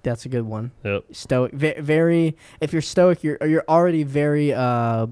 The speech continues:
Speaker 1: I'm, I'm a little nervous around you, right?
Speaker 2: Yeah, yeah,
Speaker 1: If your
Speaker 2: yeah.
Speaker 1: name is Strong Arm Danger, I'm just like, "Hey, Mister Danger."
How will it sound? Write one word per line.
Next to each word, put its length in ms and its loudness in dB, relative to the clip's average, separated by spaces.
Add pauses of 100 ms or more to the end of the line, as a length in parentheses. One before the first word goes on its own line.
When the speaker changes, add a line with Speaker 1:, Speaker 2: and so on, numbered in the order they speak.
(600)
Speaker 1:
I'm, 260 -4
I'm 220 0
a 60 0
little 240 0
nervous 420 -2
around 280 -8
you, 140 -10 (120)
right? 200 -4
Speaker 2:
Yeah, 80 0
yeah, 80 0
Speaker 1:
If 160 0
your 80 2
Speaker 2:
yeah. 40 2
Speaker 1:
name 200 2
is 80 -2
Strong 440 -2
Arm 240 2
Danger, 420 2 (320)
I'm 40 -2
just 100 -2
like, 100 -2
"Hey, 180 -4
Mister 280 -4
Danger." 400 -2